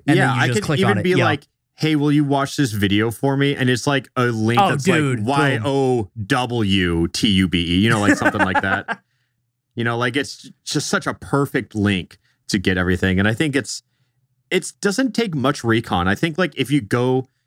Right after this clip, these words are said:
Speaker 2: let's say you hack my account and you have no idea who I am. I think just
Speaker 1: Yeah.
Speaker 2: by scrolling through conversations, you can kinda be like, "This is what he's about."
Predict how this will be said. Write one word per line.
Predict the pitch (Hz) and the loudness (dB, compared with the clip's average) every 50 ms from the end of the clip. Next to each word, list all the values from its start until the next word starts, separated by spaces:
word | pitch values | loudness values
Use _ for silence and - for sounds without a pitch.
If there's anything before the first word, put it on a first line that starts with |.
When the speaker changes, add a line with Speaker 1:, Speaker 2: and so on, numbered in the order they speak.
| _ _ _ | _ _ _
Speaker 2:
let's | 165 175 165 - | -2 -2 0 0
say | - 247 | -2 0
you | 240 214 196 | 0 2 2
hack | 143 123 131 123 127 - | 2 2 2 0 0 0
my | 135 131 120 | -2 -2 -2
account | 104 - - 107 107 117 - | -2 -2 -2 0 0 -2 -2
and | - 120 | -2 0
you | 120 123 | 0 0
have | 117 107 | 0 0
no | 107 110 107 110 110 113 | 2 2 4 4 4 2
idea | 113 117 110 92 95 95 104 107 | 2 0 0 2 2 2 2 2
who | 101 110 107 | 2 2 0
I | 101 87 85 | 2 0 0
am. | 87 90 98 120 117 - _ _ _ - | 2 2 2 0 -2 -6 _ _ _ 0
I | 123 135 | 2 2
think | 165 151 | 2 2
just | 143 123 | 2 2
Speaker 1:
Yeah. | 113 | 2
Speaker 2:
by | 185 170 | 0 0
scrolling | 139 - - - - 123 117 127 135 139 | -2 -2 -2 -2 0 0 2 2 0 0
through | 117 131 113 | -2 -2 -2
conversations, | - 120 113 110 104 - - 101 95 - - 101 98 | 0 0 0 0 0 0 0 0 0 0 0 0 2
you | 101 | 2
can | 107 101 | 2 2
kinda | - 120 110 107 | 2 2 2 2
be | 95 104 104 | 2 2 2
like, | 98 98 98 98 - _ _ _ _ | 2 2 0 -2 -4 _ _ _ _
"This | 113 113 117 101 | -2 0 0 0
is | 117 110 | 0 0
what | 120 117 98 | 0 0 2
he's | 90 101 90 90 | 0 0 0 0
about." | 76 82 78 71 64 - | 0 0 -2 -2 -4 -8